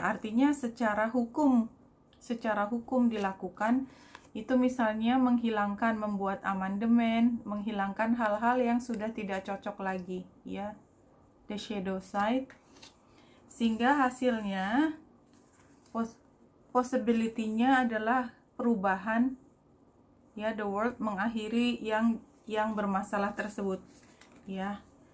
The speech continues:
Itu tadi possible yang dilakukan, dan hasilnya memang ini tidak mudah, semua banyak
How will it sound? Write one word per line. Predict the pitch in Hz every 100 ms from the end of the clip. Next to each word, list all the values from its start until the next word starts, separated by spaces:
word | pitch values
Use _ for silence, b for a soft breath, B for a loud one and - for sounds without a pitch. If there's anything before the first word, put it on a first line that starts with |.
| _
Itu | - 214 240 233
tadi | 208 202 226 226
possible | 226 226 208 202
yang | 196 202
dilakukan, | 196 196 190 - 202 - 226 262 302 - b b b b -
dan | 202 214 214
hasilnya | 214 226 233 214 202 196 202 247 302 - - -
memang | 233 220 226 262 269
ini | 240 262
tidak | 262 226 202
mudah, | 214 214 185 196 233
semua | 233 226 220 226
banyak | 220 196 196